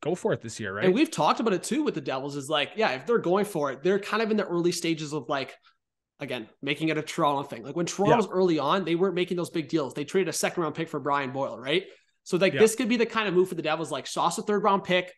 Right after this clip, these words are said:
Speaker 2: send maybe one of those contracts, bring in a Brock Boeser. That's your addition for the playoffs.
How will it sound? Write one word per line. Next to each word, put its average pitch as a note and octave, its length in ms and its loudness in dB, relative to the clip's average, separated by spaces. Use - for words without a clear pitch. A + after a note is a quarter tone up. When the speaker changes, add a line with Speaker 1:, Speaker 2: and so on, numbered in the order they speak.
Speaker 2:
send E3+ 240 -4
maybe E3+ 220 -2
one E3+ 240 0
of F#3 40 4
those F#3 160 0
contracts, D3+ 720 0
bring D3+ 160 -2
in G3 60 4
a F3 40 0
Brock E3 320 0
Boeser. D#3 520 0
That's E3+ 320 2
your G#3+ 100 4
addition F#3 300 2
for F#3+ 100 -4
the E3+ 80 -2
playoffs. F3+ 560 2